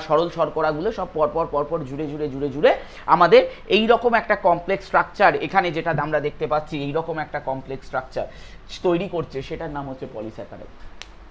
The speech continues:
ঠিক আছে? পলিস্যাকারাইড কি জিনিস? তাহলে অনেকগুলো চেইন পরপর জুড়ে জুড়ে জুড়ে জুড়ে যেটা তৈরি করে, সব থেকে কমপ্লেক্স স্ট্রাকচার যেটা তৈরি হয়, সেই কমপ্লেক্স স্ট্রাকচারটার নাম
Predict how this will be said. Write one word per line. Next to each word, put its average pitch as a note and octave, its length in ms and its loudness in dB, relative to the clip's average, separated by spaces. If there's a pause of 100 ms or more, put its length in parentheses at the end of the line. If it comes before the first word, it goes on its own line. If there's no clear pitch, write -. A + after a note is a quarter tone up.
(160)
ঠিক A#3 180 8
আছে? G3+ 120 -2 (400)
পলিস্যাকারাইড A#3 600 10
কি A3+ 160 -2
জিনিস? C#4 220 0
তাহলে C#4+ 180 4 (140)
অনেকগুলো A#3+ 360 2 (120)
চেইন A#3 160 8 (120)
পরপর G3 280 6 (100)
জুড়ে G3 160 4
জুড়ে G#3 260 -2
জুড়ে F3+ 140 -2
জুড়ে E3+ 260 -4
যেটা F3 140 -2 (100)
তৈরি D#3 260 -2
করে, G#3 120 4 (340)
সব G#3+ 120 6 (120)
থেকে B3 160 0 (140)
কমপ্লেক্স F#3 420 2
স্ট্রাকচার F#3 420 0 (100)
যেটা D#3 240 -2
তৈরি C3+ 260 0
হয়, C4+ 140 6 (320)
সেই G3+ 160 2 (200)
কমপ্লেক্স G#3 500 2
স্ট্রাকচারটার D#3 640 -4
নাম C3 120 2